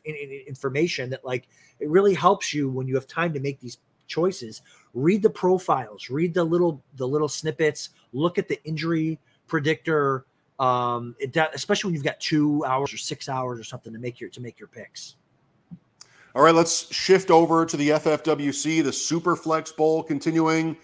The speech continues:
Speaker 2: one of their
Speaker 1: Yeah.
Speaker 2: great tournaments, the Player Profiler, and more. Adam, you've been in Superflex Bowl recently. Let's see, this is probably Saturday night.
Speaker 1: Yeah, I think this is Saturday, Saturday night. Um, and of course, I said, you know, Kyler Murray's my,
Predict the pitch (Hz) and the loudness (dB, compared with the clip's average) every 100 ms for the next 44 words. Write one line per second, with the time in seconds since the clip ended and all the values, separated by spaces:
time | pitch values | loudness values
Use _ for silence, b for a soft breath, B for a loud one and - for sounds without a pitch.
0 | b b b 131 135 147 147 147 143 151 | b b b -2 2 4 4 2 2 0
1 | 147 143 143 139 131 - 139 135 135 139 | 0 2 0 -2 -8 -6 -2 -2 0 -2
2 | 139 147 143 139 139 139 135 b b _ | 0 0 2 0 -2 -4 -6 b b _
3 | - 127 120 113 117 123 147 180 170 127 | -8 -4 -2 -2 0 2 4 4 2 -2
4 | 131 131 127 123 131 127 127 123 123 120 | -2 -2 -2 -2 0 0 -2 -2 -4 -4
5 | 113 _ _ _ - 170 170 151 156 151 | -8 _ _ _ -8 -6 -4 -4 -2 -4
6 | 147 - 143 143 131 147 143 190 190 185 | -2 0 2 2 0 -4 -4 -4 0 0
7 | 147 - 143 120 117 117 107 - 123 120 | 0 -6 -6 -6 -6 -8 -10 -6 -4 -4
8 | 117 113 110 104 101 - - 131 143 117 | -4 -4 -4 -6 -8 -10 -6 -4 -2 -4
9 | 90 80 _ _ _ _ - 170 160 165 | -6 -10 _ _ _ _ 4 6 6 4
10 | - 190 - 202 196 196 - 202 196 190 | -4 -4 2 4 6 4 4 4 6 6
11 | 180 170 175 175 - 147 143 139 135 139 | 6 6 6 4 0 2 2 2 -2 -6
12 | 139 139 - 170 165 147 - 156 143 135 | -8 -6 2 2 2 0 2 2 2 -2
13 | 139 131 - 151 143 139 139 139 135 | 0 0 2 2 2 0 0 0 -2